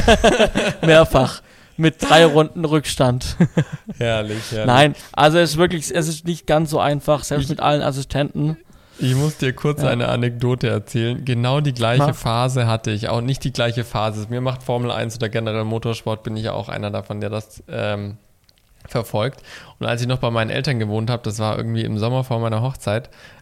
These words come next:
Speaker 2: ähm, hat mich auch irgendwie das gepackt, so über Nacht- und Nebelaktion mir Pedale, Lenkrad und, äh,
Speaker 1: <laughs>
Speaker 2: Formel eins zu kaufen.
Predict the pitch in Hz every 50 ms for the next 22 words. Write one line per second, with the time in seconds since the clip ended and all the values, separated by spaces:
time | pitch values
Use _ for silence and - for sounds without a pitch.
0 | _ - 113 113 113 117 117 - 120 127 - - 135 120 - - 131 131 - -
1 | 123 117 113 110 107 110 107 - - 117 - - 131 135 - - - 123 120 113
2 | 113 110 113 123 139 139 - 139 120 113 113 131 139 135 117 110 113 - - -
3 | 123 123 127 131 120 110 - 120 110 - 107 110 120 131 127 113 107 113 123 127
4 | - - 123 120 120 - 113 113 113 113 113 110 120 117 113 107 104 104 107 -
5 | - - - 143 - - - 120 117 117 110 120 123 143 151 - - 123 - 113
6 | 104 110 113 131 143 160